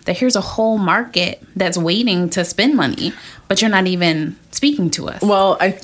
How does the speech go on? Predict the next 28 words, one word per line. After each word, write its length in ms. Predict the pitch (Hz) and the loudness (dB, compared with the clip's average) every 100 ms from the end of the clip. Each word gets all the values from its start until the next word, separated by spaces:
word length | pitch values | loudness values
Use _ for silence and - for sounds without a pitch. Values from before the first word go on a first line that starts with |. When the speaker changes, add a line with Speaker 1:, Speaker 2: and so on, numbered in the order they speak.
| - | -4
Speaker 2:
I 140 | 175 170 | 0 2
believe 340 | 180 180 180 | 2 2 2
it's 160 | 196 226 | 0 0
a 80 | |
few 200 | 220 165 | 0 0
reasons. 560 | 147 156 151 160 160 156 - - | 0 -2 0 0 0 -2 -8 -4
You 140 | 175 | 0
know, 160 | 165 - | 0 0
unlike 480 | 175 175 160 160 - - - | 0 2 0 -2 -6 -18 -6
myself 880 | 156 156 156 - - - 156 156 - | 0 0 -2 -8 -14 -4 0 0 2
being 220 | 151 123 | 0 2
African 400 | 151 - 156 156 | 2 0 0 2
American, 460 | 147 139 143 151 | 2 2 0 0
where 540 | 135 135 123 135 - - - - - | 2 2 2 -2 -6 -12 -16 -12 -10
a 60 | |
corporate 460 | - - 160 151 143 | -10 -4 -2 0 0
exec 380 | 139 160 135 123 | 0 0 0 0
can 180 | 147 139 | -2 -2
see 300 | - 165 143 | 0 2 2
me, 320 | 113 120 185 | 2 0 -2
Speaker 1:
Mm. 240 | - 185 160 - | -4 -4 -6 -4
Speaker 2:
a 80 | 147 | 0
lot 240 | 165 165 175 | 2 2 0
of 120 | 175 | 0
disabilities 720 | 170 165 165 156 147 143 151 | -2 0 0 2 2 2 0
are 140 | 143 147 | 0 2
not 220 | 139 - | 2 0
visible. 560 | 139 131 123 113 170 | -2 -2 -2 -2 -4